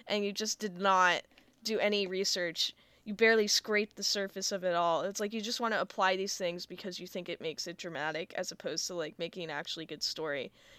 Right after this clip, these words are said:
Wh-, which is weird because there's actually, like, once they get into this stuff in the middle of the film, like, about possible relations and, like, finding out your identity and your past and, like, him looking for his medical records, like,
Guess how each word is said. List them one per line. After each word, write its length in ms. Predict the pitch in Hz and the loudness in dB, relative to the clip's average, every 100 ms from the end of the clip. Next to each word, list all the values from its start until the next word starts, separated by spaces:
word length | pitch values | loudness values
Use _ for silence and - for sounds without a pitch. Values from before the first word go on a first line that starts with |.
| - | 0
Wh-, 200 | - 277 269 | 2 4 2
which 180 | 330 | 0
is 120 | 320 254 | 0 0
weird 280 | 359 339 | 2 2
because 220 | 240 180 285 | 2 -4 -2
there's 160 | 269 | 4
actually, 380 | 254 311 - 277 | 4 4 2 -2
like, 300 | 226 214 - _ _ _ _ - _ _ _ | 0 0 -2 _ _ _ _ -20 _ _ _
once 260 | 233 302 302 | 2 4 4
they 100 | 381 | 2
get 200 | 320 311 | 6 6
into 180 | 277 302 | 4 -2
this 160 | 233 233 | 0 0
stuff 340 | - 214 214 | 6 6 6
in 140 | - 196 | -2 -2
the 80 | |
middle 280 | 196 208 214 | -2 0 2
of 60 | 208 | 2
the 80 | 196 | -2
film, 400 | - 190 185 180 | 0 2 2 0
like, 200 | 165 165 | -2 -2
about 480 | 190 170 170 170 - | 0 4 6 4 2
possible 680 | - 160 - 240 208 214 202 | 0 0 0 -4 -2 -2 -2
relations 1040 | 196 185 185 196 202 180 175 185 190 202 | -2 0 0 0 -2 0 0 -2 -4 -4
and, 180 | 147 175 | -4 -2
like, 220 | 170 165 | -4 -4
finding 360 | 196 180 180 | -2 -2 0
out 160 | 185 170 | 0 0
your 120 | 180 | 0
identity 560 | 175 175 175 175 180 180 | 0 0 -2 -2 -4 -4
and 80 | 175 | -4
your 100 | 170 | -6
past 600 | - 175 175 175 180 - | -4 0 4 4 4 -2
and, 100 | 160 | -6
like, 180 | 156 196 | -8 -4
him 240 | 220 214 | -2 -2
looking 240 | 214 226 | -2 -4
for 200 | 202 190 | -4 -2
his 240 | 185 175 - | 0 -2 -2
medical 400 | 175 185 247 294 | 0 0 0 0
records, 560 | 320 320 330 330 320 - | 2 2 0 -2 -2 0
like, 240 | 254 240 | 0 0